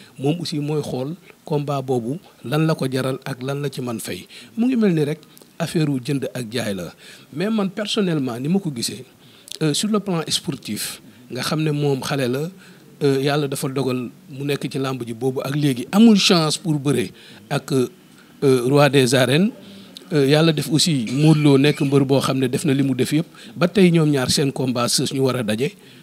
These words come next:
Parce que mënatuñu bañ a bëre, foog ñu bëre ak quelle que soit la situation dinañu bëre pour affaire bi leer. Donc comme tey agsi na te mas nañ daje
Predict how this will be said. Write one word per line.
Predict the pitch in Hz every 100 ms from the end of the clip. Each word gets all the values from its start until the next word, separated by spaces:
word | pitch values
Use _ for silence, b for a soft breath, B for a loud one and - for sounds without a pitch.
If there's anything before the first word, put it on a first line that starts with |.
| B
Parce | 208
que | 226
mënatuñu | 240 269 240 240 208
bañ | 156 160
a |
bëre, | 127 123 110
foog | - 214
ñu | 190
bëre | 131 131 101
ak | - -
quelle | 233 233
que | 220
soit | - 175 156
la | 143
situation | 120 - 131 127 120 135
dinañu | 123 123 120
bëre | 107 104 - B 101 120
pour | 127 -
affaire | - 123
bi | 110
leer. | 101 92 - B B B B B
Donc | 165 170 196
comme | 240 247
tey | 233 196
agsi | 175 160
na | 147
te | 170
mas | 165 165
nañ | 151
daje | 135 135